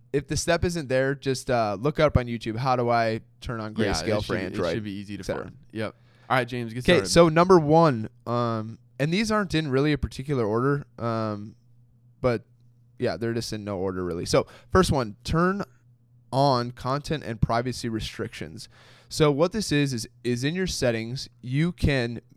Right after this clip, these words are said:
Speaker 1: make your phone, or you can limit the content that your phone can explore, essentially. And so you can go into your settings on your iPhone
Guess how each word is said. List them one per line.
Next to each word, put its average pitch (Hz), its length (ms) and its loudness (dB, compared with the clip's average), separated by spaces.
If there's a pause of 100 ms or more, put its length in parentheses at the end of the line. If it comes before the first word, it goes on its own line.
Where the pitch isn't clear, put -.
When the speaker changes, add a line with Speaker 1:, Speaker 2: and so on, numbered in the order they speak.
(600)
Speaker 1:
make 131 380 -2
your 165 120 0
phone, 123 640 -6
or 117 80 -8
you 147 160 -2
can 120 360 -6
limit 170 280 -2
the 139 80 -6
content 127 520 -6
that 101 100 -4
your 101 100 -4
phone 113 320 -8
can 113 160 -8
explore, 95 560 -6
essentially. 107 560 -8 (460)
And 123 140 -8
so 156 80 2
you 139 160 0
can 123 180 -6
go 131 300 2
into 151 240 -4
your 131 100 -2
settings 123 420 -4
on 120 120 -4
your 117 100 -4
iPhone 107 600 -4